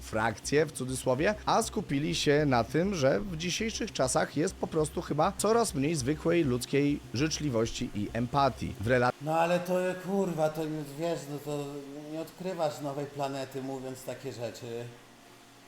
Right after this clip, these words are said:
Speaker 2: Kiedyś to się sąsiedzi znali, a teraz ja nawet nie wiem, jak większość z nich ma na imię, nie? Z tego, że ich widziałem ze sto pięćdziesiąt razy, to im mówię cześć,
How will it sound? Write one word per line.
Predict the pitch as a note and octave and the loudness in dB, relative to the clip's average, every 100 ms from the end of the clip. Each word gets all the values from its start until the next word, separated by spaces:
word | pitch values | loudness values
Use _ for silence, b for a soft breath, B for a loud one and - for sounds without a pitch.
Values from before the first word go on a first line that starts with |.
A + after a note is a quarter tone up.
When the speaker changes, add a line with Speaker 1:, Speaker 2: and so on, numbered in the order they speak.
| - - - - - - - | -20 -20 -20 -20 -20 -14 -6
Speaker 2:
Kiedyś | C3+ C3 | -4 -4
to | - B2 | -8 -12
się | B2 | -10
sąsiedzi | B2 C3 C3 B2 A2+ | -8 -8 -8 -8 -10
znali, | G#2+ A2+ A2+ A2 A#2 A#2 B2 B2 - - - - - - | -10 -6 -6 -6 -8 -10 -10 -14 -20 -20 -20 -20 -20 -20
a | |
teraz | - A#2+ B2 C3 | -8 -6 -4 -6
ja | |
nawet | A#2+ B2 B2 - | -8 -8 -8 -10
nie | B2 | -10
wiem, | B2 | -8
jak | B2 A#2 | -10 -10
większość | B2 A#2+ B2 | -10 -10 -12
z | A#2+ | -12
nich | A#2+ | -10
ma | B2+ | -8
na | C#3 | -6
imię, | D#3 B2 G2+ | -6 -6 -8
nie? | F#2 F#2+ G#2+ - _ _ _ _ _ _ - _ _ _ _ _ _ _ _ _ _ _ - G#2+ | -12 -14 -14 -18 _ _ _ _ _ _ -20 _ _ _ _ _ _ _ _ _ _ _ -20 -20
Z | A#2+ | -14
tego, | C3+ C3 | -10 -8
że | A#2 | -8
ich | C3 A2+ | -8 -10
widziałem | A#2 B2+ B2 | -4 -4 -4
ze | A2+ | -6
sto | - A#2+ | -12 -12
pięćdziesiąt | A#2+ A2+ A2+ A2+ | -12 -12 -12 -10
razy, | A#2 A2 A2 | -8 -8 -10
to | A2+ | -14
im | A2+ | -12
mówię | A#2 G#2 G2+ | -12 -12 -14
cześć, | A2 G2 G#2 | -14 -14 -14